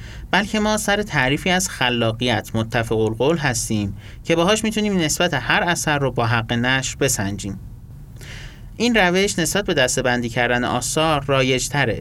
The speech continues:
چرا که اصلاً شکلگیری آثار در جهان امروز خیلی با مفهوم خلاقیت پیوند داره. یعنی ما ممکنه هر از چندگاهی آثاری رو ببینیم که تا پیش از این چیزی شبیه اون وجود نداشته.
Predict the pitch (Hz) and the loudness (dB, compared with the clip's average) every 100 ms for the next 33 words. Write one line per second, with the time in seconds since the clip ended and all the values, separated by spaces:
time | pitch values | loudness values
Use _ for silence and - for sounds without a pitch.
0 | - 180 202 196 147 175 175 147 131 117 | -4 0 0 2 0 0 0 2 0 -2
1 | 120 131 160 120 113 110 107 110 110 117 | -2 2 2 2 2 0 2 0 2 2
2 | 113 113 110 113 151 131 123 - - - | 2 2 2 2 2 0 -4 -14 -18 -2
3 | 214 185 120 110 107 - 113 104 - 107 | 2 2 2 2 0 0 -2 0 0 2
4 | 107 107 107 98 - 104 101 98 95 95 | 2 0 0 0 0 0 2 -2 -2 -2
5 | 95 - - - - - - - - - | -2 -4 -8 -14 -14 -16 -16 -16 -18 -18
6 | - - 156 196 226 226 175 170 208 175 | -18 -2 0 2 2 2 0 0 0 4
7 | 151 139 147 135 139 165 165 147 120 131 | 2 2 2 2 2 2 2 2 2 0
8 | 165 190 165 127 120 117 113 113 147 151 | 2 2 2 2 0 2 2 2 0 0
9 | 151 160 147 151 156 190 190 214 208 208 | 0 0 2 0 2 0 0 -2 -2 -2
10 | 156 135 127 135 151 165 135 127 139 143 | 0 2 2 2 2 2 2 0 0 2
11 | 139 110 - - - | 2 2 -2 -4 -6